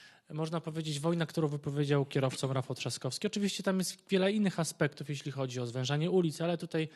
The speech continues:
skupiamy się dzisiaj na kwestii czysto fiskalnej, można powiedzieć. Wzrosły opłaty za parkowanie o pięćdziesiąt procent za pierwszą godzinę i piętnaście procent za, e, kolejne. Natomiast ro-, rozszerzono strefę płatnego parkowania w Warszawie. Jest ona obecnie,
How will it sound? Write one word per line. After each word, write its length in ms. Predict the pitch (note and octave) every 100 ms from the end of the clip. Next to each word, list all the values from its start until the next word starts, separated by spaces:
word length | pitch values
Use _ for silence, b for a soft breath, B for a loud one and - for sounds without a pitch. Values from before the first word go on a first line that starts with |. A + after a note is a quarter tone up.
| B B
skupiamy 460 | - D#3 E3 E3+
się 160 | D#3+ E3
dzisiaj 200 | D#3+ D#3
na 80 | D#3
kwestii 340 | - - C#3
czysto 260 | - - C3
fiskalnej, 520 | B2+ - B2 A2+ G#2
można 240 | G#2 G#2+
powiedzieć. 400 | - G#2 - - B B B B B B -
Wzrosły 500 | E3 G3 G3+ G3+ F3
opłaty 680 | D3+ E3 B2+ - C3+ E3+ -
za 180 | C3 C#3
parkowanie 580 | C3+ - B2 A#2+ C#3+
o 120 | D3 C#3+
pięćdziesiąt 380 | E3+ E3+ E3
procent 340 | - D#3 - C#3+
za 80 | D3
pierwszą 300 | C#3 - C3
godzinę 440 | C3 A#2+ B2+ B2+
i 260 | B2+ A#2+ A#2 B B
piętnaście 440 | C3 C3+ B2+ -
procent 360 | C3 C3 - A#2
za, 280 | A2+ A2+ A2 B B -
e, 140 | B2
kolejne. 560 | - B2+ A2+ A#2 E3 F3 -
Natomiast 580 | C3+ D#3 C#3 D3+ D#3 C#3+
ro-, 200 | C#3 C#3+
rozszerzono 720 | D3 D#3+ D#3 - F#3+ G3+ F3
strefę 340 | - D3 C3+
płatnego 380 | B2 A#2+ B2 A2+
parkowania 500 | A#2+ A#2 A#2 A2+ A#2
w 40 | A2
Warszawie. 400 | A#2 B2+ B2+ C#3+ B B B
Jest 180 | C3+ -
ona 240 | D3+ D3+ -
obecnie, 560 | D3 D#3 D#3 E3+ D#3+